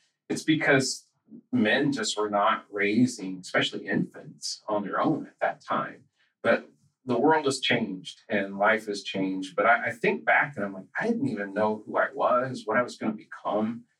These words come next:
It's also why when I see kids going away to college at eighteen years old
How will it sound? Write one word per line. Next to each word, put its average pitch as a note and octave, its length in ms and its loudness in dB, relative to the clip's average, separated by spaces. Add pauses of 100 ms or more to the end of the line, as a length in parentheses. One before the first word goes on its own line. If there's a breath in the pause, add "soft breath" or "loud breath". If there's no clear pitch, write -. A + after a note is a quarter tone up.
(200)
It's - 140 2
also C3 520 6
why A2 420 4
when A2+ 140 -4
I A2 80 2
see A2+ 420 0
kids A#2+ 380 -2
going G#2+ 600 0
away G#2+ 300 0
to - 100 -4
college - 680 -2
at G2 220 0 (100)
eighteen A#2 400 0
years - 320 -2
old D#3 340 -2